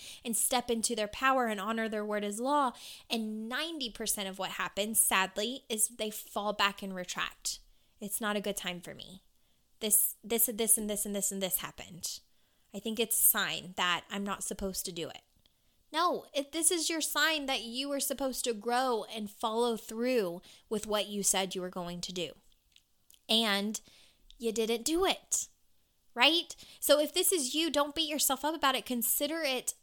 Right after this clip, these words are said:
a blessing to have the knowledge and the information that the next time you commit to something, no matter what it is, right? It could be little things like, "I am committing to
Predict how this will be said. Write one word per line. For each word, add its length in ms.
a 80
blessing 1000
to 120
have 680
the 80
knowledge 400
and 100
the 100
information 720
that 260
the 80
next 320
time 220
you 100
commit 380
to 100
something, 360
no 80
matter 220
what 320
it 120
is, 400
right? 280
It 120
could 140
be 160
little 340
things 380
like, 220
"I 460
am 120
committing 600
to 540